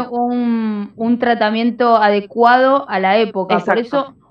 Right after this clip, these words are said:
Speaker 2: muchas la, muchos la catalogan como una versión de Superbad,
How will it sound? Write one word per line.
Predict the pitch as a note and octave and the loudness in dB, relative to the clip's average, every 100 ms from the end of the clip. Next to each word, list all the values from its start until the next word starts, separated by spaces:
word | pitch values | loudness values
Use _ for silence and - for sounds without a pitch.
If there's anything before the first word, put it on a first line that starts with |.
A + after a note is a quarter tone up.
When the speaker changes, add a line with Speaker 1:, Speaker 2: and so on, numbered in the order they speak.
| - | -4
Speaker 2:
muchas | B3+ C#4+ C#4+ D4 | -2 -2 -2 -2
la, | C4+ B3+ A3+ | 2 0 0
muchos | A#3+ B3+ C4+ C#4+ | -2 -2 0 2
la | B3 | 4
catalogan | A#3 A#3 A#3 B3 B3+ B3 B3+ | 2 2 2 2 4 2 0
como | B3 G#3+ G#3+ | -2 -2 -2
una | A3+ A#3 A3+ G#3+ | -2 0 2 2
versión | G#3+ A3 A#3+ A3+ | 0 0 -2 -2
de | |
Superbad, | A3+ A#3+ A3+ A3+ A#3 C4 C4+ | -2 -4 0 0 2 2 2